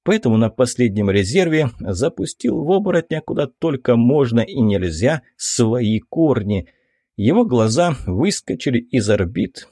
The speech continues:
Надеюсь, я ему тоже доставил удовольствие.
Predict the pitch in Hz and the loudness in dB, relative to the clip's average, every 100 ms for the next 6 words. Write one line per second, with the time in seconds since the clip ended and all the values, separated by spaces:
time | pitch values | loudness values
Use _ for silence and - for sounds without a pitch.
0 | - - 143 226 202 147 - 107 147 147 | -10 -6 -4 -2 -2 -4 -4 -4 -2 -4
1 | _ - 180 147 160 156 170 - - 143 | _ -2 2 2 2 -2 -4 -6 -4 -2
2 | 120 110 117 110 135 139 120 92 - 110 | 0 2 2 2 2 2 0 -2 -2 -2
3 | 98 | -2